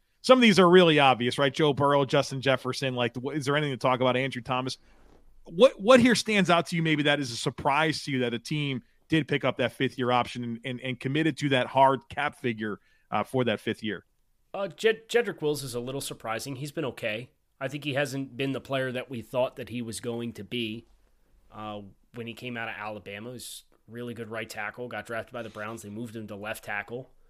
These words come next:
Speaker 2: Um, so at fourteen point one seven with all of the other big money contracts that the Browns have wrapped up, and they just re-upped Conklin and Bitonio and Wyatt Teller. A little surprising.
Speaker 1: Bocek, too, they paid him.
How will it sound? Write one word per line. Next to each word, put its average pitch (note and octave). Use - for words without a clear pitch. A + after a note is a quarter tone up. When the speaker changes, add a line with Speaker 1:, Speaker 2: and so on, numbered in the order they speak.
Speaker 2:
Um, A2
so D#3+
at -
fourteen D#3
point C#3+
one C3
seven C3
with A#2
all B2
of A#2
the B2
other A2+
big A2
money A2+
contracts A2+
that A#2+
the A2+
Browns G#2+
have A2+
wrapped G#2
up, -
and G2+
they F#2+
just A#2+
re-upped A#2+
Conklin A2
and G#2
Bitonio A#2
and G2
Wyatt A2
Teller. A2
A A#2
little D3
surprising. C#3
Speaker 1:
Bocek, D#3+
too, F#3+
they A2+
paid A2
him. F2+